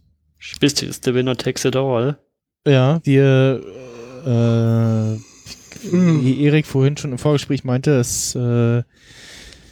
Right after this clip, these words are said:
Speaker 2: gibt jetzt eine vielleicht nicht ganz so lange Pause, was, äh, Weekly Podcast angeht. Also die Short Tracks bei Discovery werden wir w-,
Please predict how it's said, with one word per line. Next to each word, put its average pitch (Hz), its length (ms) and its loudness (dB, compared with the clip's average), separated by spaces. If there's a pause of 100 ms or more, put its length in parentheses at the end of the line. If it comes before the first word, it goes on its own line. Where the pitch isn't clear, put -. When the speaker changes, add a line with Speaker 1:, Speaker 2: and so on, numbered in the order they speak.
(840)
Speaker 2:
gibt - 200 -2
jetzt 143 200 2
eine 127 200 2
vielleicht 131 420 0
nicht 147 280 -2
ganz 139 260 -2
so 143 160 2
lange 143 260 0
Pause, 151 300 0
was, 143 220 0
äh, 123 260 -2
Weekly 135 220 -4
Podcast 147 480 -2
angeht. 156 500 -4
Also 123 360 2
die 120 120 0
Short - 300 -4
Tracks - 280 -6
bei 120 960 2
Discovery 131 600 -2
werden 123 360 -2
wir 123 280 0
w-, 117 40 -4